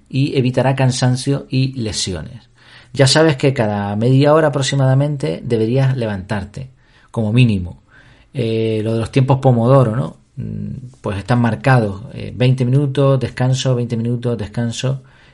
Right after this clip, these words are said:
y me parece, creo recordar que eran los tres Pomodoro, pues un Pomodoro más largo. No, a las cuatro, a las cuatro Pomodoro, un tiempo un poquito más largo. Esto también sirve para evitar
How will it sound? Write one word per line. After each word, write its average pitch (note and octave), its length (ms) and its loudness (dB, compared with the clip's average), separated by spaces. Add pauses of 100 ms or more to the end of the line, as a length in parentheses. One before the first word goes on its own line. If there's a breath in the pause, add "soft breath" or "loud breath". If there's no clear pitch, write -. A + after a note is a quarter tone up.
(120 soft breath)
y G#2 400 -4
me G#2 100 -6
parece, A2 380 -4
creo A#2 160 -2
recordar A2+ 360 -4
que A#2+ 100 -4
eran A2+ 100 0
los G#2 180 -8
tres B2+ 160 4
Pomodoro, C3+ 640 0
pues G2+ 160 -6 (220)
un A#2 160 -6
Pomodoro G#2 380 -6
más F#2 140 -8
largo. F2+ 280 -10
No, C3 80 2
a A#2+ 40 2
las A2 120 -4
cuatro, B2 420 2
a G2 40 -8
las G2+ 80 -8
cuatro A#2 260 0
Pomodoro, B2 500 -2 (680 loud breath)
un C3+ 200 6
tiempo C3 260 0
un A2+ 60 -4
poquito G#2+ 280 -6
más F#2 120 -4
largo. F2 300 -8
Esto C3+ 260 0
también C3+ 320 2
sirve D3 380 0
para C3 380 -2
evitar A#2 520 -6